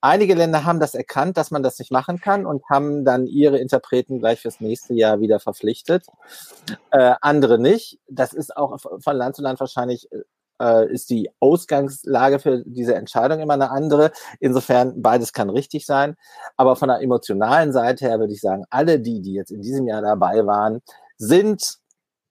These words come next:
Helden und sind, äh, ein großer, äh, großer, äh,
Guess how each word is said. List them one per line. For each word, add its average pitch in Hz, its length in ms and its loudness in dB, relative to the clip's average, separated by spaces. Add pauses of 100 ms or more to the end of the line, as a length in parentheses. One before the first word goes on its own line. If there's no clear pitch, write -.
(380)
Helden 110 720 2 (400)
und 127 300 -4
sind, 170 640 -2
äh, 127 300 0 (380)
ein 120 260 -4 (200)
großer, 156 920 4
äh, 120 320 -4
großer, 117 920 -2
äh, 104 280 -12